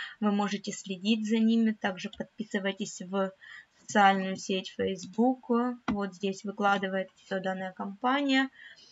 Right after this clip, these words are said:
Вот, и я считаю, что проект довольно-таки перспективный, и такого вида, как бы, проекта я ещё не видела, который занимается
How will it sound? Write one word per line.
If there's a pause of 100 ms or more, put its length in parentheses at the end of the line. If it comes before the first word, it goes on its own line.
(460)
Вот,
и
я
считаю,
что
проект
довольно-таки
перспективный,
и (420)
такого
вида, (120)
как
бы,
проекта
я
ещё
не
видела,
который
занимается